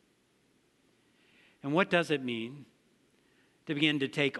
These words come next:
all the things that should not be in our lives, individually or collectively, and to begin to take it out? I think it's an important thing that we hear.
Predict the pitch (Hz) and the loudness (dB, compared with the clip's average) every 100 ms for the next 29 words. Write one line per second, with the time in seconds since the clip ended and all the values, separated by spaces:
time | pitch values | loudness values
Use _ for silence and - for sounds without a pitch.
0 | - 156 175 170 - 151 143 131 131 127 | -4 0 2 0 0 0 0 -4 -6 -8
1 | - 135 131 135 143 143 139 135 127 123 | -8 -8 -2 0 0 -2 -4 -2 -2 -2
2 | 120 123 131 143 143 - - _ _ _ | 0 0 0 -2 -6 -12 -20 _ _ _
3 | _ _ _ _ _ _ _ _ _ _ | _ _ _ _ _ _ _ _ _ _
4 | _ _ 160 165 151 135 147 170 156 139 | _ _ -2 2 2 0 0 0 2 2
5 | 143 151 139 135 131 110 110 107 113 _ | 0 0 0 0 -6 -10 -12 -12 -18 _
6 | _ _ _ _ - 135 127 127 123 117 | _ _ _ _ -16 -10 -6 -4 -6 -4
7 | 139 123 127 113 107 - - _ _ _ | -4 -2 -2 -4 -8 -16 -20 _ _ _
8 | _ _ _ _ _ _ _ _ _ _ | _ _ _ _ _ _ _ _ _ _
9 | _ _ _ _ _ _ _ _ _ _ | _ _ _ _ _ _ _ _ _ _
10 | _ _ _ _ _ _ _ - - - | _ _ _ _ _ _ _ -20 -20 -2
11 | 139 175 180 165 151 131 156 151 139 139 | 2 4 4 2 0 0 0 0 2 -2
12 | 127 123 113 123 113 | -2 -4 -4 -4 -4